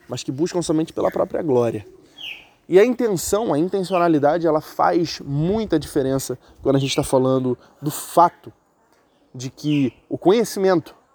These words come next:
ele precisa ser utilizado da forma certa.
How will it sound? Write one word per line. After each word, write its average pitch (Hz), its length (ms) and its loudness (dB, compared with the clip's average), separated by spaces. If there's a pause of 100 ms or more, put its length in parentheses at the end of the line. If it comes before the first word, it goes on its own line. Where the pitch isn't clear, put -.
ele 135 140 -6
precisa 196 760 -6 (320)
ser - 460 0
utilizado 135 580 0 (260)
da 127 80 -12
forma 139 220 -4
certa. 104 360 -12